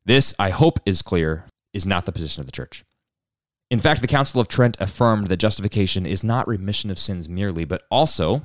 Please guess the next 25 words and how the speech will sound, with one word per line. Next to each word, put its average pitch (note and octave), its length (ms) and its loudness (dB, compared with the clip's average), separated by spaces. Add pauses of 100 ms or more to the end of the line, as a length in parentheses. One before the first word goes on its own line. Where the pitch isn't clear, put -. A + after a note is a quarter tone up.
(100)
this D#2 220 -12
is G#2 80 -4
important, A#2 460 -2
right? D#2 160 -6
Not D#2+ 160 -8
just - 140 -6
imputed, F2 420 -6
but E2+ 100 -2
is D#2+ 260 -6
actually G#2+ 520 -4
the D#2+ 100 -8
sanctification A#2+ 1000 -2
and D#2 140 -12
renewal F#2 460 0
of D2 160 -6
the - 120 -10
inward G2+ 320 0
man C#2 300 -8 (340)
through A2+ 120 2
the F#2 100 2
voluntary A2 560 2
reception G2 580 -2
of G#2+ 200 0
the C#3 80 0
grace D#2+ 440 -2